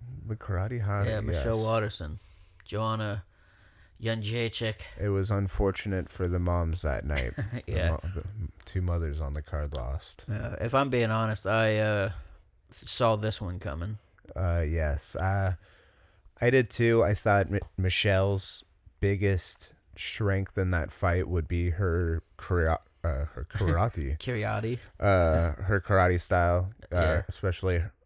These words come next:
Speaker 1: her sidekick, uh, and, uh,
Speaker 2: Like to the knee or?
Speaker 1: uh, to the body.
Speaker 2: Oh, okay,
Speaker 1: And just
Speaker 2: okay.
Speaker 1: even just to the head. I think she landed it maybe once or twice in the fight, and then every
Speaker 2: Yeah.
Speaker 1: every time other she,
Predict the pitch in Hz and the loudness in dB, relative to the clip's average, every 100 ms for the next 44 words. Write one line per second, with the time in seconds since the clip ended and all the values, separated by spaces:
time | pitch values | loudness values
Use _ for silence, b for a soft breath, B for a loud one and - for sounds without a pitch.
0 | _ _ - 104 87 76 76 - 92 87 | _ _ -4 0 0 0 -2 -2 -2 -2
1 | - 90 82 - - - 52 53 50 58 | -2 -2 -2 -8 -12 -8 -8 -8 -8 -8
2 | 95 107 _ _ _ _ _ _ _ _ | -10 -12 _ _ _ _ _ _ _ _
3 | _ _ _ _ - 92 71 76 52 - | _ _ _ _ -8 -6 -6 -6 -8 -10
4 | - - - 104 107 - 104 87 104 110 | -12 -14 -10 -8 -8 -4 -4 -2 -2 -4
5 | 127 - - 98 82 78 - 104 92 87 | -4 -10 -6 -2 -2 -4 -4 0 0 0
6 | 104 85 80 80 80 85 104 85 104 98 | -2 -2 0 0 0 0 -2 -4 -4 -2
7 | 98 95 87 - 104 110 101 95 90 - | 0 0 0 -2 -2 0 0 0 -4 -6
8 | - 104 90 80 98 85 85 87 90 87 | -8 -4 -2 0 -2 -2 -2 -4 -4 -4
9 | 104 82 - 80 78 82 80 76 - 85 | -4 -8 -8 -6 -4 -4 -4 -6 -4 -4
10 | 80 76 76 76 - 76 - 78 82 - | -4 -4 -4 -4 -6 -8 -4 -4 -4 -4
11 | 80 78 90 78 78 85 82 78 76 101 | -6 -4 -4 -4 -4 -4 -4 -4 -2 -2
12 | 57 90 82 80 90 82 78 80 78 - | -2 -4 -2 -2 -2 -2 -2 -2 -4 -6